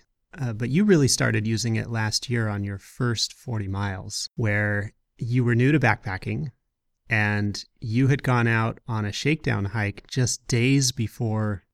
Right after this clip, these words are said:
the real trip and had developed a blister. And so this was a bit of a worry. You switched shoes, and that ended up making a difference. But I know that you, you went into the trip feeling a little bit nervous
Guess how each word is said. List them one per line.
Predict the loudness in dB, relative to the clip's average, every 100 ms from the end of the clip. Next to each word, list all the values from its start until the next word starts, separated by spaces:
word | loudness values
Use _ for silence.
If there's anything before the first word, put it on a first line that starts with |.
| _
the | -4 -4
real | -2 -2 -2
trip | -4 -4 -6 -8 -20 _ _
and | 2 4
had | 2
developed | 0 0 -4 -4
a | -4
blister. | -2 0 0 -4 -12 -20 _ -2
And | 0
so | 2 2 2 0 0 -4 -6
this | -4 0 2
was | 2
a |
bit | 2 2
of | 0
a |
worry. | -2 0 0 0 -2 -6 -10 _ _ _ _
You | -6 0 2
switched | 4 4 4 0
shoes, | 0 4 6 6 4 2 2 0 _ _
and | 4 6
that | 6
ended | 4 4 4
up |
making | 0 -2 -2 -4
a |
difference. | -2 -2 -4 -10 -8 -8 -8 -6 -2
But | 2 2 2
I | 4
know | 8 8
that | 6
you, | 4 2 2 0 -4 -12 _ _
you | 0
went | 4 6
into | 8 6 4
the | 0
trip | 0 -2 -2 -6
feeling | -2 2 4 4
a | 4
little | 2 2
bit | 0
nervous | 2 2 2 -2 -2 -2 -2 -6